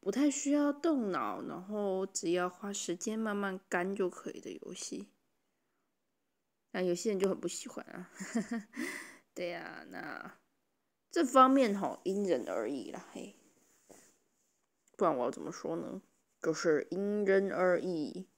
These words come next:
<laughs> 嘿嘿，对，我们就简单的处理一下，然后这个可以那个，看得出来吧？就是不一样的配置而已。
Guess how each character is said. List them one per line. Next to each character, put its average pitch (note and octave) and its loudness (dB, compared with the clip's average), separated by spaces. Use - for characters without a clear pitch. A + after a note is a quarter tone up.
<laughs> - -20
嘿 G3 -2
嘿， - -6
对， D2+ -6
我 F2+ -4
们 G3+ -8
就 G3+ 4
简 D#3+ -2
单 A3+ 0
的 G3 4
处 F3+ 0
理 G3+ 6
一 - -2
下， F#3+ -2
然 F3+ -2
后 C4 2
这 C4+ 4
个 G3 2
可 F#3 0
以 D#3 -2
那 E3 -2
个， E3 -6
看 F#3+ -2
得 F3+ -6
出 - -2
来 F3 6
吧？ - -4
就 F#3+ -2
是 G3 4
不 F#3+ 6
一 F3 6
样 E3 2
的 D3 -2
配 - -2
置 - -8
而 - -8
已。 - -12